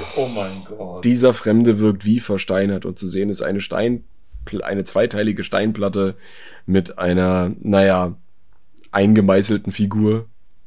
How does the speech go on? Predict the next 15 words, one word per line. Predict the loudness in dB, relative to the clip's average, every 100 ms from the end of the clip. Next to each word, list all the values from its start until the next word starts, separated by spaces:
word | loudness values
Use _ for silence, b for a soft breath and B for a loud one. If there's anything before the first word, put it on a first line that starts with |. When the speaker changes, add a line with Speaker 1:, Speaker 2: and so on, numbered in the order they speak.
| -18 -18 -18 -20 -20 -20 -20 -20 -20 -16
Speaker 2:
Ei, | -14 -12 -12 -12
ei, | -12 -12
ei. | -14 -16 -14
Speaker 1:
Also | -10 -6
es | -6
ist | -8 -10
wirklich, | -12 -12 -14 -14
es | -16 -16
ist | -14
wirklich | -16 -16 -16
einfach | -6
Speaker 2:
Scroll | -4 -2 2 2 2 -2
Key | -6 -6 -6
Rusty | -4 -4 -4 -6 -8
Tongues. | -8 -10 -10 -12 -14